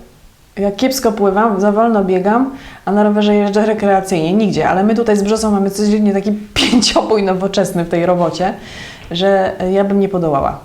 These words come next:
Podziwiam, pozdrawiam triatlonistów i wszystkich innych, co tam biegają te biegi, rzeźników i innych. Ja się nie nadaję do takich rzeczy. <laughs> Ale fajne pytanie, dzięki.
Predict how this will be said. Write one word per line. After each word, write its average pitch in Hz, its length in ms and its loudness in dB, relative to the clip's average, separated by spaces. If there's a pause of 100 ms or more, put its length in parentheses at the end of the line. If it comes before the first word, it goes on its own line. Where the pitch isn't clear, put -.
(120)
Podziwiam, 214 440 2
pozdrawiam 185 420 0
triatlonistów 175 760 -4
i 175 40 -10
wszystkich - 500 -8
innych, 175 260 -2
co 180 120 -12
tam 160 140 -4
biegają 160 360 0
te 160 120 -4
biegi, 165 260 -2
rzeźników 160 640 -4
i 160 40 -6
innych. 143 360 -8
Ja 180 100 -2
się 165 140 -8
nie 175 140 0
nadaję 156 400 0
do - 60 -4
takich 143 340 -12
rzeczy. 135 320 -6 (220)
<laughs> - 220 -16
Ale 226 160 2
fajne 214 260 0
pytanie, - 380 -6
dzięki. - 380 -6